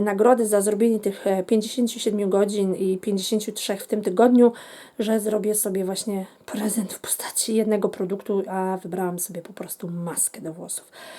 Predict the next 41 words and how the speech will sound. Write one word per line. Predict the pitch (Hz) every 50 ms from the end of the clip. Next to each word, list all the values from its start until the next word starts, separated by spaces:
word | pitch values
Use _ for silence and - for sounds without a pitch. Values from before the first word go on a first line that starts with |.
| - - - _ -
Ale | 349 339 339 330
już | 311 254 226
wam | 220 233 214
pokażę, | 214 220 - 208 202 196 202 196
co | 196 - 277 277
kupiłam | 277 240 - - 175 170
w | 175
polskim | - - 190 - - 180 180
sklepie | - - 190 185 180 - 185 - - _ _ - - -
i | 247 262 233
ile | 202 180 180
za | 180 - -
to | - -
zapłaciłam, | - 165 - - - - - - - - - - - _ _ 277
bo | 247 208
po | 202
prostu | 196 202 202 196 - 202 - - -
jestem | 226 - - 220 190 180 - -
w | - -
ciężkim | - - 214 190 - - 185 180
szoku. | - 185 - 262 294 302 - - - - - - - - _ -
E, | 240 240 240 240 240 - - -
chyba | - - 277 233 269 254
mam | 247 247 233 233
rachunek. | 233 226 - 247 226 220 233 262 - - - - - - - - - - - - - - - - - - - - - - - - _ _ _ _ _ - - _ _ _ _ -
Czekajcie, | - - - - - - - -
gdzieś | 240 240 262 311 302 -
tu | - 285
miałam | 285 294 269 262 262
rachunek, | 247 247 254 277 254 240 226 226 226
bo | 226 233
chciałam | 233 - - 277 262 254
wam | 240 247 240
pokazać, | 233 247 247 - 277 262 214 233 240 269 - - - - _ _ - - - - - - - _ -
żeby | 240 233 254
znowu | 247 262 285 285 285 285
zaraz | 247 269 269 269 254
nie | 254 247
było, | 220 254 269 269 254
że | 247 247
kłamię. | - - 240 220 214 208 208 226